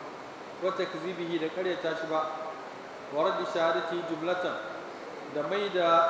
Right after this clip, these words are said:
shaidarsa baki daya, a ce duk shaidar da zai bayar nan gaba ma ba za a karɓa ba, kamar yadda aka yi ga wanda yi ƙazafi,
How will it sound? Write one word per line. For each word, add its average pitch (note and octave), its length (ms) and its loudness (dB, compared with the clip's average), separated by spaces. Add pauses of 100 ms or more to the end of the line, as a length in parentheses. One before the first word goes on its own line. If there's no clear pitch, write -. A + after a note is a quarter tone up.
shaidarsa F3 400 2
baki C#3+ 320 -2
daya, F3 480 4 (480)
a - 80 -10
ce E3+ 160 0
duk F3 140 -6
shaidar F#3+ 340 2
da D#3 80 0
zai E3 140 2
bayar D#3 260 6
nan E3 160 0
gaba - 240 0
ma - 120 4
ba D3 120 2
za D#3 80 6
a D3 80 4
karɓa C3+ 320 0
ba, C#3 120 2 (1000)
kamar D3+ 160 -2
yadda E3 320 -2
aka D3+ 180 0
yi D3 300 0 (720)
ga C#3+ 80 -2
wanda D#3 240 0
yi D3 240 -2
ƙazafi, D3 400 2